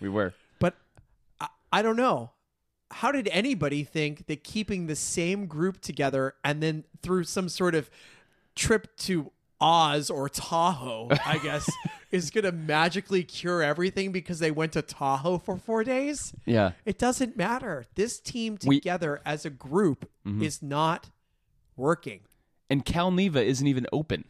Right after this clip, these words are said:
Speaker 2: <laughs>
Speaker 1: I mean, come on.
Speaker 2: Dude, we've got so many emails
Speaker 1: We
Speaker 2: to
Speaker 1: do.
Speaker 2: look at today, so I guess we should just jump right in. And, of course, you know, we've got, uh,
Speaker 1: Should we start with the
Speaker 2: two
Speaker 1: trade?
Speaker 2: major roster moves.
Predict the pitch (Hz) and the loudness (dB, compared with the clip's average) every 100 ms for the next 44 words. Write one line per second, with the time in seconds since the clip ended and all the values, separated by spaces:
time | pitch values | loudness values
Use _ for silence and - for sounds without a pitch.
0 | - 175 - 196 - - 220 - 220 226 | -6 -6 -4 -4 -4 0 -2 -2 -2 -2
1 | - 233 - _ - - 135 139 104 - | -2 -6 -6 _ -18 -8 -2 -2 -4 -2
2 | 160 143 156 101 101 - _ _ - - | 0 2 0 -2 -10 -20 _ _ -20 -20
3 | _ _ _ - 135 147 156 143 151 139 | _ _ _ -4 2 4 4 0 -2 2
4 | 160 165 165 131 - - - 147 151 156 | 2 4 4 2 0 -4 2 4 4 4
5 | 147 143 131 135 135 131 120 135 127 117 | 4 2 2 2 2 2 4 4 6 4
6 | 98 127 135 127 - 127 123 120 120 - | 2 0 0 0 -2 -2 0 0 -2 0
7 | 131 120 127 - 127 131 151 - 151 - | 2 0 -4 -8 -4 -2 0 0 0 0
8 | 147 160 - - - - - - - 175 | -2 -2 -4 -14 -20 -20 -20 -12 2 2
9 | 180 196 185 185 202 196 170 - 185 190 | 6 6 6 6 6 4 2 0 2 2
10 | 190 - 180 165 156 160 - 156 156 - | 2 -2 0 2 2 2 2 4 4 0
11 | - 143 139 135 131 135 147 143 110 202 | 0 4 4 4 4 4 4 2 0 4
12 | 208 196 185 190 190 175 147 123 135 165 | 4 6 4 4 2 2 2 2 2 2
13 | 185 151 131 127 120 - | 2 0 0 0 -2 -6